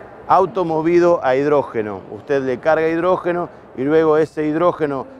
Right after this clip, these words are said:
hace cargar las baterías que mueven el auto y lo único que despide el auto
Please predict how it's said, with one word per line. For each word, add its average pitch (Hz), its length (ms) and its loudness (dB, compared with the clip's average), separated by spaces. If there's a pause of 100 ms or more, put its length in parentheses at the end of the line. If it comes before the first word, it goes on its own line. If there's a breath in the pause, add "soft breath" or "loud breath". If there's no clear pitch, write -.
(140)
hace 156 320 0
cargar 139 320 0
las 143 140 0
baterías 139 480 -2
que 123 140 -8
mueven 151 360 -4
el 170 140 -6
auto 160 420 0 (240 loud breath)
y 131 80 -8
lo 143 160 4
único 170 300 0
que 143 80 -2
despide 156 400 0
el 151 100 0
auto 147 460 0